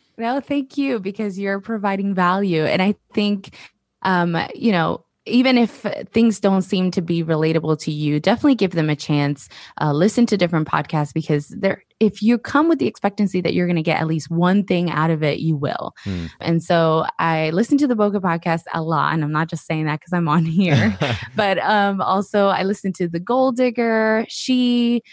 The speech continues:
Speaker 1: cultivate your life. I mean, I have a long list because I, I, like I said, I'm processing all day in my cubicle and I'm listening to podcasts. But with books,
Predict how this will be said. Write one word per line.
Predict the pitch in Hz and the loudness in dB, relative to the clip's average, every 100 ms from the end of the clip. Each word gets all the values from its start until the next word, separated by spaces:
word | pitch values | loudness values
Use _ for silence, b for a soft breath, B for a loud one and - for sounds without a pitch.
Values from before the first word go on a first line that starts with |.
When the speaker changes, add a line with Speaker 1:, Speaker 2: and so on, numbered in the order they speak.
| B B B | B B B
Speaker 1:
cultivate | 240 233 233 214 | -2 0 0 -2
your | 214 202 | 0 0
life. | 196 190 190 | 2 0 0
I | |
mean, | 180 175 | -2 0
I | |
have | 185 190 | 0 2
a | 175 | 2
long | 175 175 175 175 | 2 2 2 2
list | 165 - | 2 0
because | 175 175 160 | -6 -4 0
I, | 151 - | -2 0
I, | 156 160 156 | 0 0 0
like | 160 151 | -2 -4
I | 151 | -4
said, | - 143 143 - | 0 0 0 -2
I'm | 160 | -2
processing | - 170 175 - 165 | 0 0 0 -4 0
all | 160 156 | 0 2
day | 156 | 2
in | 151 | 2
my | 147 | 0
cubicle | - 190 202 - 185 | -2 -2 -2 0 0
and | 160 | 0
I'm | 147 | -2
listening | 139 - 147 139 | -6 -4 -4 -4
to | - | -6
podcasts. | - 143 147 - 143 - - | -2 -2 -2 -6 -6 -6 0
But | 190 - B B B - | 0 0 B B B 0
with | 190 175 | 0 0
books, | 247 294 233 180 - - | 2 4 4 0 -6 -20